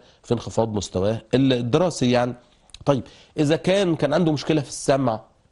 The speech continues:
يبقى مش هيسمع الكلام بشكل جيد، فمش هيستدخله، فمش هيست-، يستدعيه،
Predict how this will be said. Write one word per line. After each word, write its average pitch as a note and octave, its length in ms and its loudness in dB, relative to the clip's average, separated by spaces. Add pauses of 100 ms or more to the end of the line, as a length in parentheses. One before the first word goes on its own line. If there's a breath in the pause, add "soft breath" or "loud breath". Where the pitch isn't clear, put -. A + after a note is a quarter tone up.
(140)
يبقى G#2 240 -6
مش F#2+ 220 -8
هيسمع A#2+ 280 -4
الكلام G#2+ 340 -4
بشكل G2+ 340 -6
جيد، G#2+ 280 -2
فمش F2 260 -10
هيستدخله، F#2 420 -8
فمش G#2 320 -8
هيست-، A2+ 160 -6
يستدعيه، A#2+ 720 -2